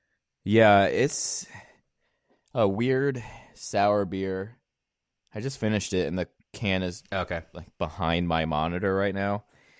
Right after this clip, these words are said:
Speaker 1: It's almost like, you know, like
Speaker 2: Yeah.
Speaker 1: Gushers, like the fruit
Speaker 2: Don't that,
Speaker 1: snack.
Speaker 2: like, explode in your mouth? <laughs>
Speaker 1: It's, like, kinda like Gushers-y flavor. Like, it's, well, slow down there, champ. You already professed your love for me earlier in the episode. Let's keep this family rated.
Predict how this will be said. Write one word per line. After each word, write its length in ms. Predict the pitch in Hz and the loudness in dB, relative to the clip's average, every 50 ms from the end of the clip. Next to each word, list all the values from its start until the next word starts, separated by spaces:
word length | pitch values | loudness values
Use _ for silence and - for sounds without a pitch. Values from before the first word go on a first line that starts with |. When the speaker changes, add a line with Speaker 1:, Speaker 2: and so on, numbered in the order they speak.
| _ _ _ | _ _ _
Speaker 1:
It's 180 | - - - - | -6 -2 2 4
almost 260 | 127 135 156 165 - | 4 4 4 4 4
like, 160 | 143 120 104 - | 4 2 2 2
you 140 | 110 120 117 | 2 4 6
know, 80 | 123 | 6
like 160 | 120 113 98 | 6 6 6
Speaker 2:
Yeah. 140 | 92 98 90 | 4 4 4
Speaker 1:
Gushers, 280 | 87 101 117 113 104 - | 4 2 2 0 0 0
like 140 | 110 98 - | -2 -4 -4
the 80 | 101 | -4
fruit 220 | - - 101 101 - | -4 -4 -6 -6 -4
Speaker 2:
Don't 160 | - 107 104 | -2 0 2
that, 60 | 107 | 2
Speaker 1:
snack. 40 | 113 | 2
Speaker 2:
like, 220 | 104 104 101 - - | 2 0 -2 -4 -8
explode 500 | - 101 95 - - - 101 95 95 98 | -10 -10 -10 -10 -6 -2 0 0 0 0
in 60 | 101 101 | -2 -2
your 100 | 98 92 | -4 -2
mouth? 380 | 90 85 87 98 110 - - - _ _ _ - | -2 0 0 0 -2 -4 -8 -18 _ _ _ -14
<laughs> 80 | - - - - - _ _ | -12 -12 -12 -12 -16 _ _
Speaker 1:
It's, 180 | - - 107 - | -6 -4 0 2
like, 120 | 120 113 | 2 2
kinda 180 | - 117 113 107 | 4 4 6 6
like 220 | 101 95 87 78 | 6 4 2 0
Gushers-y 800 | - 90 95 - - - 98 90 87 80 73 76 90 90 82 82 80 | 0 0 0 0 0 -2 -2 -2 -2 -2 -4 -4 -4 -2 -2 -4 -4
flavor. 420 | - - - 78 82 80 78 80 | -4 -2 0 2 2 2 2 0
Like, 140 | 82 92 - | 0 2 2
it's, 140 | 123 127 - - - - _ _ _ _ _ _ _ _ _ _ _ _ _ _ - - _ _ _ _ _ _ - 107 101 92 101 95 90 95 92 71 92 - - - | 2 2 2 -4 -20 -20 _ _ _ _ _ _ _ _ _ _ _ _ _ _ -20 -20 _ _ _ _ _ _ -2 -2 -2 -2 -4 -6 -6 -4 -4 -4 -4 -6 -8 -4
well, 200 | 87 76 71 69 | 0 0 0 0
slow 260 | - - - 92 92 | 0 2 4 6 6
down 180 | 92 90 82 78 | 8 6 6 6
there, 140 | 76 71 | 4 2
champ. 300 | 69 - 80 73 69 - - - - - - - - - _ _ - - - - _ _ _ _ _ _ | 2 2 0 0 0 0 -4 -10 -18 -20 -20 -20 -20 -20 _ _ -20 -20 -20 -20 _ _ _ _ _ _
You 100 | - 90 | 2 4
already 160 | 92 104 113 | 4 4 4
professed 340 | - - 104 - 104 110 - | 2 0 2 2 2 2 2
your 100 | 104 95 | 2 2
love 180 | 87 85 90 - | 4 2 2 2
for 80 | 87 | 0
me 140 | 85 82 78 | -2 0 0
earlier 320 | 71 80 85 80 78 67 | 2 2 2 2 2 0
in 60 | 67 71 | 0 -2
the 80 | 76 71 | -2 -2
episode. 400 | 71 - - - 80 71 - - - - - - | -2 -4 -2 -2 -2 -2 -2 -4 -10 -16 -6 -2
Let's 160 | 92 90 - | -2 -2 -2
keep 180 | - - 85 | -4 -6 -6
this 140 | - 87 - | -6 -6 -4
family 300 | - - 80 80 78 78 65 | 0 0 2 2 2 2 0
rated. 300 | 60 60 65 - - | -2 -2 -4 -6 -10